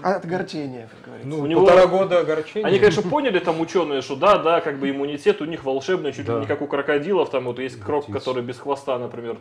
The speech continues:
Speaker 3: тусует вообще спокойно. Но, опять же, ну, какой иммунитет бы ни был, всё равно постоянные нагноения его привели к тому, что он, да и охотиться не смог даже нормально. Вот главная
Speaker 2: Вообще, он
Speaker 3: проблема
Speaker 2: и
Speaker 3: Дилки.
Speaker 2: герой, герой там, э,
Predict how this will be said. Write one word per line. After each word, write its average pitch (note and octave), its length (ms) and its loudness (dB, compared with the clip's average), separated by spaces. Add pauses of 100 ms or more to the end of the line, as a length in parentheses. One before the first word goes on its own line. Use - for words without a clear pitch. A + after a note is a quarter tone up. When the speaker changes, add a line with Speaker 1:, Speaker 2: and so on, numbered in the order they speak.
Speaker 3:
тусует A#2+ 400 -12
вообще A#2 240 -16
спокойно. A#2 540 -10 (420)
Но, C#3+ 400 2
опять C3+ 300 2
же, A2 320 -2 (880)
ну, E3+ 300 -6
какой E3 300 -2
иммунитет E3 420 -2
бы D3+ 140 0
ни G3+ 120 0
был, E3+ 440 4
всё C3 140 -4
равно C3 180 -2
постоянные C3+ 600 0
нагноения C#3 680 -4
его C#3 160 0
привели C3+ 340 -4
к C3+ 60 -12
тому, C3+ 260 -6
что C3 220 -4
он, C#3 280 -2
да B2 80 0
и B2 160 -2
охотиться E3+ 400 -2
не C#3 140 -2
смог B2 240 -4
даже A#2 220 -4
нормально. A2 420 -6 (400)
Вот G#3 160 2
главная G3+ 280 4
Speaker 2:
Вообще, D#3+ 160 2
он D3 80 6
Speaker 3:
проблема D3 260 4
Speaker 2:
и - 20 2
Speaker 3:
Дилки. C3 100 0
Speaker 2:
герой, D#3 300 8
герой D#3 380 4
там, C3 260 0
э, B2+ 180 -2